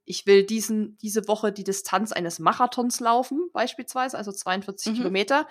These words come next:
Speaker 1: Aber es gibt ja ganz viele, die so anfangen und sagen, „Boah, ich will diesen Monat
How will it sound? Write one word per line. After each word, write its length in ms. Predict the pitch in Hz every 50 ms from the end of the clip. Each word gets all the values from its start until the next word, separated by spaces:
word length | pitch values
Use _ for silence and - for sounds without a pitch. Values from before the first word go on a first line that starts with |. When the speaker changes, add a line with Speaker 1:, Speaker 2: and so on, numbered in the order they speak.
| - - - - _ -
Speaker 1:
Aber 140 | - 185 196
es 100 | 214 -
gibt 180 | - 247 - -
ja 80 | 226
ganz 380 | 214 214 220 220 262 277 - -
viele, 260 | - - 247 240 247
die 160 | - - 226
so 140 | 214 - 214
anfangen 420 | - - 202 240 247 - 254 240 226
und 80 | 220
sagen, 340 | 208 214 202 214 220 214 214 - _ _ _
„Boah, 100 | _ -
ich 140 | 202 208 -
will 140 | - 214 202
diesen 360 | 214 233 262 277 262 254 233
Monat 520 | 220 220 226 233 233 226 220 226 226 -